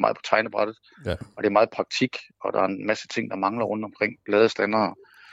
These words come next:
Speaker 1: lastbiler med rækkevidde, øh, treakseltrækkere, der har noget rækkevidde til, når man kører og vejer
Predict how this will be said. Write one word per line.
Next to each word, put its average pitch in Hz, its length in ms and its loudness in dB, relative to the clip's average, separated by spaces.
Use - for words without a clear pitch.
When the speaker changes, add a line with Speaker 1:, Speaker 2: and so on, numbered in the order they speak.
Speaker 1:
lastbiler 113 380 -2
med 98 100 2
rækkevidde, 104 540 -2
øh, 98 580 -6
treakseltrækkere, 104 1040 0
der 95 100 -4
har 104 180 4
noget 92 160 -8
rækkevidde 113 480 -4
til, 101 320 -2
når 107 100 0
man 101 160 -2
kører 113 220 4
og 110 60 4
vejer 110 260 4